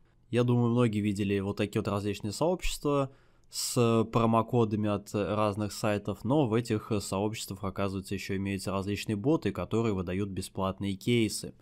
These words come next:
Переходим по ссылке, соответственно, у нас открывается приложение, где мы можем открыть бесплатный кейс. Вот нажимаем «Открыть».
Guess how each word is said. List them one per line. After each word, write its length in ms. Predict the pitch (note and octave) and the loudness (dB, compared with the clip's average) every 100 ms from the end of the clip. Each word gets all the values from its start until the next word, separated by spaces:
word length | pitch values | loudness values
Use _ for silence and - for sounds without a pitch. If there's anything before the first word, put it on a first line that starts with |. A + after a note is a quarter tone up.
| - | -8
Переходим 400 | G#2+ A2 A2+ G#2+ | -4 -2 0 0
по 140 | A#2+ | 0
ссылке, 580 | B2 - G#3 G#3 F3+ E3 - | 0 2 0 2 0 -2 -4
соответственно, 560 | - G#2+ A2+ G2+ - G#2 | -2 0 2 -2 -2 -4
у 20 | |
нас 80 | A2 | -4
открывается 540 | G2+ G#2+ G2+ G2 - | -4 -2 0 -2 -2
приложение, 640 | A2 A#2+ D3 F3+ F3 E3 | 0 2 2 2 2 2
где 280 | B2+ F#2+ B2+ | 2 2 2
мы 220 | C3+ A#2 | 4 2
можем 380 | G#2+ G2 G#2+ G2+ | 2 0 -2 -2
открыть 320 | F#2 - G#2 | -4 -2 -4
бесплатный 560 | F#2 F#2 - G2+ F#2+ G2+ | -2 -6 -2 -2 -2 -6
кейс. 360 | - G2 F2 - | -4 -2 -2 -8
Вот 140 | - | -8
нажимаем 420 | F#2+ G2 G2 G2 | -6 -4 -2 -2
«Открыть». 520 | G2+ - D#3+ F#3 - | -4 -2 -2 -2 -6